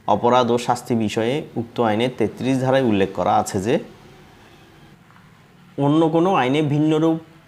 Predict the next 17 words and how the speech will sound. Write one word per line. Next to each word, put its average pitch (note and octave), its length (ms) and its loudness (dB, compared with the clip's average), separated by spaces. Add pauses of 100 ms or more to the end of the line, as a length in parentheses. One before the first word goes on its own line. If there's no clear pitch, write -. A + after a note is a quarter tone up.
যাহা A2+ 280 -2
কিছুই D3+ 360 -2
থাকুক C3+ 340 -6
না B2 100 -4
কেন, G2+ 280 -6 (360)
কোনো C#3+ 220 -2
শিশুকে D3 560 -6 (280)
মৃত্যুদণ্ড, A#2 680 0
যাবজ্জীবন G#2 480 -2
কারাদণ্ড G2+ 460 -4
বা B2 180 0
কারাদণ্ড G#2 480 -2
প্রদান F#2+ 360 -4
করা A2 220 -6
যাবে D#2+ 300 -8
না। D#2+ 140 -16 (420)
তবে D#3 240 -2